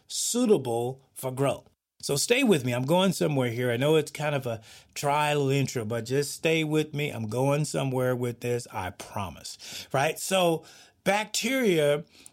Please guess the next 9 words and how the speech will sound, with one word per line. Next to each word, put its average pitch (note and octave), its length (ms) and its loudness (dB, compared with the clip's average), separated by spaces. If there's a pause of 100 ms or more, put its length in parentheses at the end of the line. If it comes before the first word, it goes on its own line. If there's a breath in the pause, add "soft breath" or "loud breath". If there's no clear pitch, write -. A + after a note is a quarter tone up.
(160 loud breath)
tissue, G#3+ 500 0
and D3+ 100 -2
cells E3+ 520 2
that C#3+ 160 -2
are C3 80 -4
suitable D3 840 0 (280 loud breath)
for C3+ 200 -4
growth. E3 440 0 (440 loud breath)
So F3+ 560 2